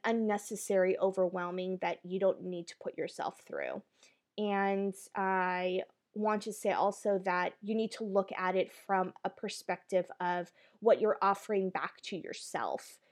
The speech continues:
by bringing somebody in to help you. It's not, "Oh, I failed in this part,"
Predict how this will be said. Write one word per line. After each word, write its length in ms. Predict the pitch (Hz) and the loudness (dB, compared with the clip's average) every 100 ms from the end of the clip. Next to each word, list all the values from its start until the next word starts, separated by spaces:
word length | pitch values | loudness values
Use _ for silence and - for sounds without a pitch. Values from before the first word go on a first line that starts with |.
| _ - | _ 2
by 160 | 185 | 2
bringing 420 | 185 202 190 190 190 | 4 2 2 0 -2
somebody 460 | 202 190 170 175 | 0 0 0 -4
in 200 | - 180 | -4 -6
to 180 | - 196 | -4 -4
help 400 | - 175 175 - | -2 -4 -4 -4
you. 240 | 80 73 - _ _ _ - | -4 -4 -8 _ _ _ -4
It's 260 | 208 196 | -4 -2
not, 560 | 214 214 202 190 - - _ _ _ | 2 4 4 2 -2 -14 _ _ _
"Oh, 180 | 214 214 | 8 10
I 160 | 180 196 | 8 6
failed 380 | - 208 202 | 6 6 6
in 140 | 190 180 | 4 2
this 180 | 180 - | -2 -6
part," 440 | - 190 180 | -2 2 2